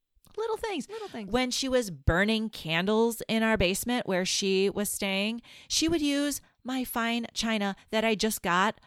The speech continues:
Speaker 1: from my wedding a few years before. Now, if you're gonna burn candles, you could find, I don't know, a million other more appropriate things to do it on other than someone's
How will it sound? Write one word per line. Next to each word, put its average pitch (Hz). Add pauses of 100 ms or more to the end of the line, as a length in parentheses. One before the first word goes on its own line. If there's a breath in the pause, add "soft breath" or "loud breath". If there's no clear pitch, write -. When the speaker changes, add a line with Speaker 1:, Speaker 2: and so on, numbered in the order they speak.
(240 soft breath)
Speaker 1:
from 214
my 208
wedding 185
a 185
few 190
years 160
before. 131 (200 loud breath)
Now, 233 (220 loud breath)
if 233
you're 269
gonna 427
burn 190
candles, 185 (160 loud breath)
you 247
could 359
find, 196 (140)
I 185
don't 175
know, 139
a 165
million 226
other 180
more 202
appropriate 190
things 180
to 160
do 151
it 165
on 214 (760 loud breath)
other 202
than 170
someone's 170